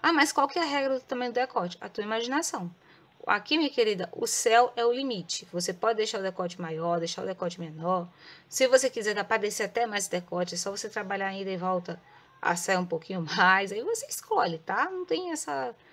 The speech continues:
não tem uma regra aí pra você seguir, não, tá bom? Ó, tô fazendo aqui. E você vai ver, conversa com a tua cliente o tamanho do decote que ela quer, ó. Faz ponto baixo aqui,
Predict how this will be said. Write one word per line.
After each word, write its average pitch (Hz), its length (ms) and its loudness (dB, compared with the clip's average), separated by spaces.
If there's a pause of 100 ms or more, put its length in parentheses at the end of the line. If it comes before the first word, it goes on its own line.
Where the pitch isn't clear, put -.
(260)
não 196 80 -10
tem 220 100 0
uma 247 200 6
regra 190 520 0
aí 190 200 -4
pra 180 180 -6
você 165 400 -6
seguir, 175 380 -6
não, 160 180 -8
tá 156 140 -18
bom? 220 240 -2 (840)
Ó, - 60 -20 (100)
tô - 120 -20
fazendo 180 340 -6
aqui. 190 440 -4 (640)
E 254 140 2
você 294 300 2
vai 311 180 0
ver, 226 260 2 (160)
conversa 311 440 4
com 294 100 -4
a 277 60 0
tua 262 120 -2
cliente 220 560 -6 (240)
o 190 60 -10
tamanho 247 360 0
do 262 40 -8
decote 233 500 -2
que - 80 -10
ela 202 160 -4
quer, - 160 -14
ó. 170 60 -16 (640)
Faz - 180 -16
ponto 175 300 -6
baixo 175 240 -8
aqui, 220 500 -4